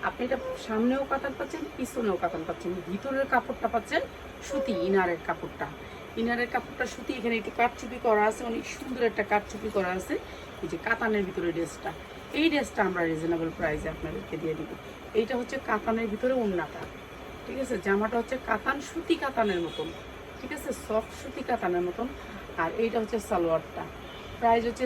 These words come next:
সালোয়ারটাও সুতি। প্রাইস হচ্ছে গিয়ে মাত্র, মাত্র আটশো পঞ্চাশ টাকায়। এত সুন্দর একটা কাতান ড্রেস, মাত্র আটশো পঞ্চাশ টাকা। আমাদের এগুলা রিজনেবল প্রাইস কেন থাকে?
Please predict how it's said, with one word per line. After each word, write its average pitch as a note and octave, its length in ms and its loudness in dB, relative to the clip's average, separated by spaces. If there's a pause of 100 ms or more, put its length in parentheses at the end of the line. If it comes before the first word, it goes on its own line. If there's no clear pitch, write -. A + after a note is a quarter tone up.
(120)
সালোয়ারটাও A3 480 8 (120)
সুতি। G3+ 280 -6 (500)
প্রাইস A#3 280 10
হচ্ছে A#3+ 240 -4
গিয়ে B3 120 6 (240)
মাত্র, A#3+ 360 0 (220)
মাত্র G#3 280 0 (300)
আটশো - 300 -4 (100)
পঞ্চাশ F#3 400 0
টাকায়। - 280 -6 (480)
এত - 160 -4 (200)
সুন্দর C4+ 320 2
একটা B3+ 140 2 (100)
কাতান A3 260 2 (100)
ড্রেস, G#3+ 200 2 (460)
মাত্র A3+ 220 6 (240)
আটশো - 260 -4 (100)
পঞ্চাশ F#3 320 0
টাকা। F3+ 160 -2 (120)
আমাদের A#3+ 260 4 (220)
এগুলা B3 240 4 (100)
রিজনেবল A#3 400 2 (100)
প্রাইস A3+ 220 6 (120)
কেন C#4 140 2 (120)
থাকে? - 240 -8